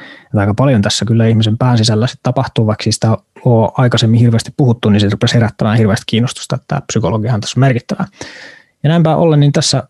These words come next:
se oli nyt sitten väikkärissä kuvattu koko kuvio auki, että minkälainen se, tota, minkälainen vaikutus tämmöisillä teemoilla kuin psykologinen omistajuus ja sosiaalinen kestävyys on tähän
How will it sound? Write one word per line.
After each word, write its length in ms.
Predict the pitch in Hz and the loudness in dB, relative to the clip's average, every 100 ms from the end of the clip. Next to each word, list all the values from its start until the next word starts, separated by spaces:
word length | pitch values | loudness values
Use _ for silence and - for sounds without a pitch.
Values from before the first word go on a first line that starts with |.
| _ | _
se 120 | - | -2
oli 140 | 156 139 | 0 2
nyt 120 | 147 | 0
sitten 240 | 135 - | -2 -2
väikkärissä 540 | 147 139 - 117 - 123 - - - - - - | 0 0 -2 -2 -2 -4 -6 -12 -14 -18 -20 -2
kuvattu 460 | 151 123 - 151 - - _ _ | 0 0 -4 -8 -8 -14 _ _
koko 340 | 139 135 117 - _ _ _ _ | -4 0 -2 -4 _ _ _ _
kuvio 440 | - 120 110 110 - - | 0 2 2 -2 -6 -6
auki, 300 | 127 110 120 | -2 0 -2
että 180 | 113 120 | -2 0
minkälainen 580 | 143 151 123 120 113 113 | 2 2 2 2 2 2
se, 100 | 113 | 0
tota, 340 | 117 - 117 - - _ _ _ _ - - | -2 -2 -4 -4 -16 _ _ _ _ -6 0
minkälainen 320 | 160 160 113 | 2 2 2
vaikutus 400 | 143 110 104 - | 2 0 -2 -2
tämmöisillä 360 | 131 123 107 110 | 0 2 0 0
teemoilla 400 | 123 113 98 101 | 0 2 0 -2
kuin 120 | - | -6
psykologinen 760 | - - 147 127 104 104 98 120 - - 127 | -2 0 0 0 0 0 -2 -6 -14 -6 0
omistajuus 680 | 139 - 139 123 120 - - - - - - - | 0 0 0 0 0 -2 -10 -20 -20 -20 -6 0
ja 220 | 110 107 - | 0 0 -2
sosiaalinen 500 | 123 120 120 107 104 | 0 2 4 2 0
kestävyys 540 | 117 - - - - | -2 -2 -2 -2 -2
on 100 | 113 | -4
tähän 220 | 120 123 | -4 -4